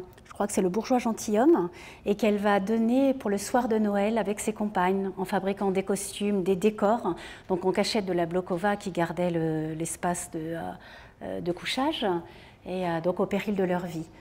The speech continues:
Donc tout ça, l'art à cet endroit-là, c'est une respiration, c'est, euh, c'est un squelette, c'est une armature pour ne pas devenir fou, pour ne pas mourir, et, euh, ça redit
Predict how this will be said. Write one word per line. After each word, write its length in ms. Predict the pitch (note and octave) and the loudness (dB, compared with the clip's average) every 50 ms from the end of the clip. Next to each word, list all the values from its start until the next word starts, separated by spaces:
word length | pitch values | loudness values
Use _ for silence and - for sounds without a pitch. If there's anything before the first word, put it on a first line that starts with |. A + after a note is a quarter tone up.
| - - - - - - - | -20 -20 -20 -20 -20 -10 0
Donc 240 | F#3+ G3 G3 G3 - | 2 2 2 2 0
tout 140 | - C4 | -4 -4
ça, 420 | B3 - - C#4 C4 C4 C#4+ D4 C#4+ - - - - - - - - - - - | -2 0 0 2 2 4 2 0 -2 -6 -14 -20 -20 -20 -20 -20 -20 -18 -4 0
l'art 360 | G#3+ A3+ B3 C4 C#4 C4+ C4 | 4 4 6 6 6 4 2
à 80 | A3 | 2
cet 120 | G#3+ G#3+ - | 0 2 0
endroit-là, 560 | A3+ G#3+ G#3+ G#3+ G#3+ G#3+ A3 A3+ A#3 B3 C4 | 0 0 2 4 4 4 6 6 4 4 2
c'est 180 | B3+ - - G#3 | 0 2 2 4
une 80 | G3+ | 4
respiration, 840 | G3+ - A3+ A3+ - - - B3 - A#3 A3+ - - - A3+ G#3+ G#3+ - - - - - - - - - | 4 2 0 -2 -2 -2 -2 -2 0 0 -2 -2 -4 -4 -4 -4 -6 -8 -14 -20 -20 -20 -20 -20 -20 -18
c'est, 400 | - - - - A3 G#3 G#3+ G#3 | -14 -12 -6 -2 0 2 4 4
euh, 320 | G3+ G3 G3 G3+ G3 F#3 | 4 2 2 2 0 -2
c'est 240 | F#3+ - A3+ G#3 - | -2 -2 0 2 4
un 80 | G#3+ G#3+ | 4 2
squelette, 460 | G#3+ - - A3 G3+ G#3 A3 A3+ - | 2 2 0 2 4 4 4 4 2
c'est 140 | - G#3+ F#3+ | 0 2 4
une 100 | F#3+ G3+ | 4 4
armature 540 | G#3+ G#3 G#3+ G#3 G3+ G#3 - - A#3 A#3 - - | 4 4 4 2 2 2 -2 -4 -4 -4 -4 -6
pour 160 | - G#3 F#3+ G3 | -6 -2 0 0
ne 100 | G3 G3+ | 0 2
pas 160 | G3+ G#3+ G3+ | 2 0 2
devenir 380 | G#3 G3+ G3 - G3+ G3 - | 2 0 -2 -2 -6 -6 -6
fou, 260 | - - - C#4+ D4 - - - - - - - - - - - | -8 -6 -2 -2 -2 -2 -4 -12 -18 -20 -20 -20 -20 -20 -16 -6
pour 140 | - F#3+ | -2 0
ne 140 | F#3+ G3 G3 | 2 2 0
pas 360 | G3 G3 F#3 F#3 F3+ F3 E3+ | 2 4 4 4 6 4 4
mourir, 760 | E3+ E3+ F3+ G3 G3 G3 - C#4+ D#4+ D#4+ D#4+ - G#3+ F#3 F3 E3+ - - - - - - - - - - - - | 2 2 2 2 0 2 2 2 2 2 2 0 0 0 0 0 -2 -8 -18 -20 -20 -20 -20 -20 -20 -20 -12 -8
et, 240 | G3 G3 G3 G3 | -4 -2 0 0
euh, 440 | G3 F#3+ F#3 F#3 F3+ F3+ F3+ F3 F3 - - - - - - - - - - - - - - - - - | 2 2 2 0 0 -2 -2 -2 -4 -4 -6 -12 -18 -20 -20 -20 -20 -20 -20 -20 -20 -20 -20 -20 -20 -14
ça 260 | - - - A3+ G#3+ | -6 0 2 2 4
redit 720 | G#3+ A3+ A3+ A3 G#3+ A3 A#3+ B3 C#4 D4 D4+ D#4 D4+ C#4 | 4 2 2 2 0 0 0 0 2 2 4 2 2 0